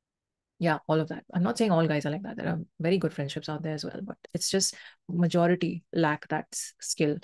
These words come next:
And it's a, it's acquired over, I was not born a good friend, but I learned after seeing my friends through tough situations and being there for them, either as just someone, you know, to listen to their stuff or to actually physically go and be in their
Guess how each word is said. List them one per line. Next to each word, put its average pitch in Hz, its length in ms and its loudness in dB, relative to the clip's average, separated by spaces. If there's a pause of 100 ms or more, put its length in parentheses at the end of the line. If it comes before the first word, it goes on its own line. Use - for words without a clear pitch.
(280)
And 160 160 0
it's 160 180 -2
a, 170 200 2
it's - 140 -4
acquired 165 420 4
over, 160 120 4
I 151 120 2
was 185 140 0
not 170 160 2
born 147 160 -2
a 156 60 -2
good 147 160 -4
friend, 147 280 -4
but 143 120 -2
I 147 100 -2
learned 151 360 0 (300)
after 156 200 -2
seeing 160 260 0
my 160 120 0
friends 156 280 -4
through 160 160 -4
tough 156 200 -6
situations 156 520 -4
and 156 180 -2
being 156 240 4
there 151 160 0
for 151 160 -6
them, 147 320 -2 (340)
either 165 320 2 (120)
as 147 260 -2
just - 240 -2
someone, 156 400 -2
you 160 80 -2
know, 165 240 -4
to 175 80 0
listen 147 340 0
to 156 240 -6 (600)
their 151 260 0
stuff 147 460 -2
or 151 200 -2
to 156 340 -4
actually 156 640 -2 (180)
physically 160 460 0
go 160 280 4
and 156 200 0
be 160 140 2
in 151 120 0
their 151 240 -2